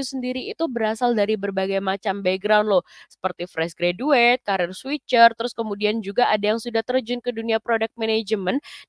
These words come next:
dan ingin upskilling atau ingin upgrade nih pengetahuan yang mereka punya. Nah, untuk kalian yang ingin tahu lebih nih seputar pengalaman alumni Revoyu, kalian bisa cek link yang ada di layar kalian ini ya, teman-teman.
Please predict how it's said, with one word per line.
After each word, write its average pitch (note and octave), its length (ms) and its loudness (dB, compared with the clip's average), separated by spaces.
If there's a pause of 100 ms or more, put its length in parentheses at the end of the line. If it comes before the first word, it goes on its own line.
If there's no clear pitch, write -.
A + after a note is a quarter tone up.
dan D4 240 6
ingin D4 240 2
upskilling C4+ 680 -2
atau A#3 260 0
ingin C4 240 0
upgrade A3+ 460 0
nih B3+ 240 0
pengetahuan G3 480 4
yang G3+ 160 0
mereka F#3+ 320 -2
punya. F#3+ 400 -4 (320)
Nah, B3 160 6
untuk C#4 160 4
kalian C4+ 320 8
yang C4+ 80 2
ingin C4+ 320 -2
tahu B3 320 6
lebih B3 400 0
nih C#4+ 80 -2
seputar A3+ 480 0
pengalaman G#3+ 480 0
alumni A3 460 0
Revoyu, A#3 260 0
kalian B3+ 240 2
bisa G#3+ 320 -2
cek - 240 -6
link A#3+ 240 -4
yang G#3+ 160 -2
ada G3+ 240 -2
di F#3+ 80 -6
layar G3 320 2
kalian G3+ 400 0
ini A#3+ 240 -2
ya, F3+ 80 2
teman-teman. D#3 560 -4